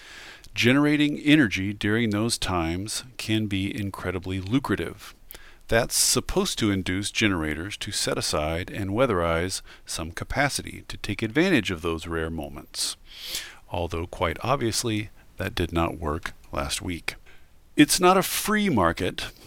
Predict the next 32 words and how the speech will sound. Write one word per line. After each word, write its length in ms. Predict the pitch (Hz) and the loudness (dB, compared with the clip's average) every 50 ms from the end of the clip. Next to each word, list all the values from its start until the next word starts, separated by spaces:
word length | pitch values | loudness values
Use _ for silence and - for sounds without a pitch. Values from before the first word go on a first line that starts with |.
| - - - - - - - - | -20 -20 -20 -20 -20 -18 -6 2
No 240 | 120 123 131 143 135 | 4 6 6 8 6
electricity 580 | 113 104 104 107 - - 113 101 110 98 92 90 | 6 6 4 2 2 -4 -2 -2 -2 -2 -2 0
market 420 | 87 85 85 82 - - - - | 0 0 -2 -2 -4 -6 -8 -6
is, 400 | - 80 80 80 85 95 107 110 - - | -4 -4 -4 -4 -4 -6 -10 -12 -4 -4
but 160 | 110 107 - | -4 -2 0
it 160 | - 127 120 | 0 0 0
is 160 | 131 131 110 | 0 -2 0
more 320 | 110 107 110 113 117 113 104 | 0 2 4 4 4 2 0
lightly 480 | 90 82 90 117 131 143 135 127 120 117 | 0 2 4 4 2 2 0 -2 -2 0
regulated 760 | 104 107 113 107 98 80 82 82 80 80 82 87 95 - 101 - - - | 2 2 2 2 2 -2 -2 -2 -2 -2 -4 -6 -6 -8 -12 -14 -16 -8
than 180 | 107 98 90 90 | -4 -2 -2 -2
its 220 | 95 - - - | -2 -4 -6 -6
regional 480 | 87 85 87 85 - 90 87 87 85 82 | -4 -4 -4 -4 -4 -4 -4 -4 -4 -2
neighbors. 640 | 87 104 110 107 87 80 - - - - - - - - - - - - - - - - - - - - - - - - - - - | 0 2 2 2 2 -2 -6 -6 -6 -8 -8 -8 -8 -14 -20 -20 -20 -20 -20 -20 -16 -14 -14 -14 -14 -18 -20 -20 -20 -20 -20 -20 -12
For 120 | - - 131 | -6 -2 -2
the 80 | 127 | 0
past 320 | - 147 165 170 143 - - | 2 2 2 2 2 2 4
ten 180 | 151 143 135 | 4 4 4
years, 460 | 131 156 180 190 156 131 131 139 - | 4 2 4 4 4 4 4 2 0
the 100 | - 113 | -4 -4
Texas 420 | 98 - - 120 113 - - 104 - | -2 0 0 0 2 0 -4 -4 -4
grid 340 | 110 104 98 101 104 113 110 | -4 -2 0 2 2 2 2
has 200 | 107 107 104 101 | 0 -2 -2 0
generally 420 | 92 107 123 143 147 123 113 117 | 2 2 2 2 2 2 2 2
maintained 720 | 104 95 95 98 101 98 - - 92 87 85 92 101 98 | 2 2 0 0 -2 -2 -2 -4 -2 -2 -2 -4 -4 -6
lower 380 | 92 82 82 82 95 120 123 131 | -8 -8 -4 -2 0 0 2 2
reserves 760 | 131 135 131 110 95 101 92 85 82 78 80 85 107 - - | 0 0 0 2 2 2 2 2 2 0 -4 -4 -6 -8 -8
than, 400 | - 92 82 78 80 82 85 87 | -4 -2 -2 -2 -2 -4 -6 -4
say, 420 | 85 - - - 85 80 80 82 - | -2 -2 -2 -2 -2 -6 -6 -10 -12
P 180 | - - - 101 | -12 -8 -8 -6
J 300 | 85 - 87 80 85 110 | -4 -4 -4 -2 0 2
M, 320 | 127 120 95 95 113 117 | 2 2 2 0 -4 -6